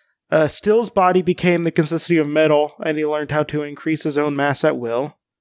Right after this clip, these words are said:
He named himself Ironclad. During the exposure to the radiation, Anne Darnell stumbled on, onto the cylinders containing gases used to maintain life support.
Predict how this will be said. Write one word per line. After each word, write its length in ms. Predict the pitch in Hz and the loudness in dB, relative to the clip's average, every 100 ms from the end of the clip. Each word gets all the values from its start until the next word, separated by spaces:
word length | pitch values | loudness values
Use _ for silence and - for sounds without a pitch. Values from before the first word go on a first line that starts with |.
| _ _ _ _ _ _ _ | _ _ _ _ _ _ _
He 140 | 147 | -8
named 260 | 135 135 135 | -6 -6 -8
himself 300 | - 165 - | -2 -2 0
Ironclad. 800 | 160 151 143 - 139 123 156 - _ _ _ _ _ _ _ _ _ _ _ _ _ _ _ _ | 0 0 -2 -4 0 2 0 -6 _ _ _ _ _ _ _ _ _ _ _ _ _ _ _ _
During 260 | 185 190 | 0 0
the 160 | 175 175 | 2 0
exposure 440 | 160 - 175 160 | 0 -2 -2 -2
to 60 | - | -2
the 80 | 160 | 0
radiation, 800 | 156 147 151 190 180 143 151 165 _ - | 2 2 2 0 0 -4 -4 -12 _ -2
Anne 380 | 160 175 170 | 2 2 2
Darnell 520 | 165 156 151 151 147 147 | 2 0 2 2 2 -2
stumbled 520 | - 165 156 151 - | 0 2 2 0 -4
on, 340 | - 143 156 - - | -2 0 0 -2 -4
onto 200 | 170 165 | -2 0
the 80 | 151 | -2
cylinders 600 | - 180 165 147 147 - | 0 0 0 0 -2 -2
containing 440 | 160 156 151 143 | -4 -2 -2 -2
gases 680 | 139 156 170 131 120 135 - - - - - _ | 0 0 0 -2 -4 -6 -14 -18 -20 -20 -20 _
used 220 | 190 190 | 0 2
to 40 | |
maintain 400 | 190 185 175 175 | 2 2 2 2
life 220 | 156 156 - | 4 2 0
support. 520 | 135 - 110 120 - | -4 -6 -4 -6 -8